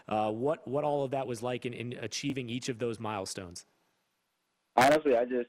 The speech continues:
Speaker 2: thank God first, 'cause I just feel like it's a blessing to be in that predicament, because not everyone gets to go to the N F L, obviously, and even less people get to go to a Super Bowl, be a part of it, and have your team win the Super Bowl. So,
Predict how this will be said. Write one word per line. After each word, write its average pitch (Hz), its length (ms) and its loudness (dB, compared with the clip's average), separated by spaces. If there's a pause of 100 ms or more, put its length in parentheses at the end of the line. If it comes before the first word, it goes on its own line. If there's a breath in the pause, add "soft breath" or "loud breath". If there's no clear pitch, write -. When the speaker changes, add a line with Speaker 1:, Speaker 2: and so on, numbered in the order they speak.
Speaker 2:
thank 113 220 0
God 110 380 2 (140)
first, 117 260 0 (140)
'cause 107 120 0
I 107 120 0
just 113 260 -4
feel 123 80 2
like 107 160 2
it's 110 160 -2
a 107 40 0
blessing 107 380 0
to 104 80 -6
be 110 300 -2 (360)
in 139 120 2
that 135 160 4
predicament, 120 520 -2
because 110 360 0
not 117 180 2
everyone 113 400 0
gets 107 220 -4
to 107 80 -6
go 110 160 2
to 107 200 0
the 101 300 0 (280)
N 113 120 0
F 104 160 0
L, 110 160 4
obviously, 104 640 0 (400)
and 107 340 0 (220)
even 123 340 2
less 127 240 4
people 107 220 -2
get 101 160 0
to 104 80 -4
go 107 300 4 (100)
to 110 80 2
a 101 120 -2
Super 120 240 2
Bowl, 107 300 4
be 101 140 0
a 110 80 2
part 110 280 4
of 107 200 2
it, 107 180 0 (340)
and 101 120 0
have 110 200 2
your 113 120 2
team 113 300 0
win 113 200 2
the 104 100 -2
Super 113 220 0
Bowl. 95 340 2
So, 107 220 4